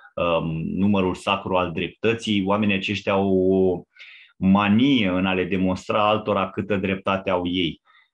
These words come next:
E, dacă ăștia sunt așa și am zis că noi toți vom fi aproximativ ca ăștia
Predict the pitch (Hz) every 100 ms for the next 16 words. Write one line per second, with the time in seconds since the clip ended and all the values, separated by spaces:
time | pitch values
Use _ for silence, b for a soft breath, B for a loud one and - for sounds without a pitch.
0 | - 104 107 92 95 92 98 117 127 123
1 | 120 110 107 110 104 92 92 98 - 101
2 | 104 98 - 120 104 101 95 110 98 101
3 | 95 - 95 92 113 110 - 98 98 -
4 | 78